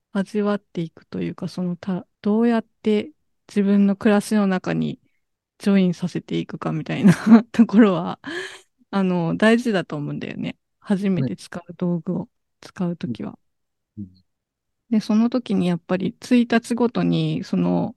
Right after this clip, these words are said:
Speaker 1: タイトル、問いをアナウンスしてくれるラジオがあったらめっちゃありがてえなっていう。<laughs> ただ自分が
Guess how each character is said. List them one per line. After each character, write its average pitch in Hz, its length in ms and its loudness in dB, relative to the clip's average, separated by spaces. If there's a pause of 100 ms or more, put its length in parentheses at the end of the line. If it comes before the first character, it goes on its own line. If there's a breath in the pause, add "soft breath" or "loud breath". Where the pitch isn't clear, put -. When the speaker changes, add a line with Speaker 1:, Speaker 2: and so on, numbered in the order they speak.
(180)
Speaker 1:
タ 202 140 0
イ 180 80 -4
ト 180 180 -6
ル、 175 260 -4
問 202 320 2
い 185 60 2
を 185 260 0 (260)
ア 196 140 4
ナ 226 180 8
ウ 208 40 6
ン 196 40 2
ス 175 140 -4
し - 140 -10
て 180 100 -4
く - 140 0
れ 160 80 4
る 233 260 10
ラ 247 100 12
ジ 196 200 2
オ 165 80 -4
が 165 140 -2
あ - 40 0
っ - 40 -6
た - 180 -8
ら 156 100 -4
め 170 180 0
っ 170 80 -2
ち - 160 -4
ゃ 190 160 2 (600 loud breath)
あ 185 80 4
り 180 140 2
が 185 140 2
て 185 200 -2
え 175 80 2
な 165 220 0
っ - 40 -8 (100)
て - 80 -8
い 180 280 -6
う。 - 20 -4
<laughs> - 560 -2
た 240 120 2
だ 202 100 4
自 185 180 -4
分 190 240 -2
が 190 220 -4